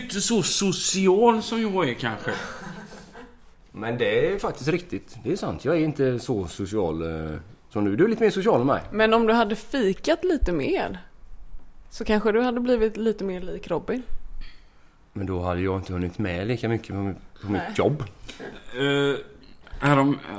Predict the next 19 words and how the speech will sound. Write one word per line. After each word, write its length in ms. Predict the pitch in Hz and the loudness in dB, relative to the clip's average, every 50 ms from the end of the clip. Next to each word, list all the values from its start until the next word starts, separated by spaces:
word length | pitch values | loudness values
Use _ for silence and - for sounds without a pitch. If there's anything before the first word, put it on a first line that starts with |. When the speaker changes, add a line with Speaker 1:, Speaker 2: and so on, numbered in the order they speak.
| - - - | -10 -6 -2
Speaker 1:
härom 260 | 147 147 139 135 143 | 2 4 4 4 4
veckan 460 | 160 160 - - - 117 127 143 143 135 131 - - - | 2 0 -2 -4 -2 0 0 0 0 -4 -8 -14 -16 -16
så 580 | - - - 147 127 127 127 127 127 127 127 - | -14 -8 -4 0 0 2 2 2 2 0 0 -2
skulle 300 | - - - - 147 127 | -6 -6 -4 -2 0 2
ju 260 | 123 120 123 123 123 - - | 2 2 2 2 0 -2 -4
din 300 | - 139 135 135 113 101 | -2 0 2 2 2 0
flickvän 440 | 98 - 127 127 - - 104 101 101 | -2 -6 -8 -8 -8 -6 -6 -4 -2
och 60 | 110 | 0
hennes 240 | 117 117 107 107 101 | 0 0 0 -2 -2
bror 340 | 104 113 113 123 151 156 135 - - - - - - _ _ - - - | -2 0 0 0 0 -2 -6 -8 -12 -14 -18 -20 -20 _ _ -20 -10 -4
åka 480 | - 151 135 139 - - 110 107 104 101 | -2 0 0 -2 -4 -6 -6 -4 -4 -4
med 460 | 104 107 110 107 107 104 87 - - | -4 -4 -4 -4 -4 -6 -6 -8 -8
tjugo, 800 | - - - 135 131 104 98 107 98 98 107 110 107 107 107 - | -8 -8 -6 -6 -6 -6 -6 -6 -4 -2 -2 -2 -2 -2 -4 -2
eller 160 | - 127 131 131 | -2 0 0 0
kvart 260 | 135 - 127 131 - | -2 -4 -4 -4 -4
över 100 | 117 120 135 | -2 -2 -2
åtta-båten 640 | 131 - - 95 92 92 90 - - 117 117 120 | -2 -4 -6 -8 -8 -8 -8 -6 -6 -6 -6 -6
från 200 | 120 - 120 113 | -6 -6 -8 -6
Fredrikshamn. 360 | 107 113 113 98 117 120 - | -4 -6 -4 0 0 0 0